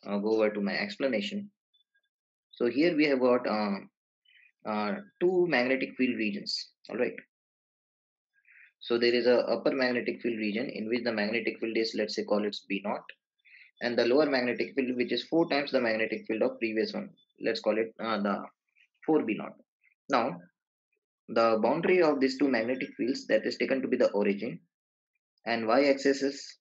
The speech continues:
taken to be upward, x-axis is taken towards left, uh, sorry, towards right,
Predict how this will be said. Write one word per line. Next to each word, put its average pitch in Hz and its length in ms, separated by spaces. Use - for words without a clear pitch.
taken 123 340
to 113 60
be 117 160
upward, - 480
x-axis 123 500
is 120 140
taken 110 280
towards 110 300
left, 107 240
uh, 101 160
sorry, 101 240
towards 101 300
right, 110 200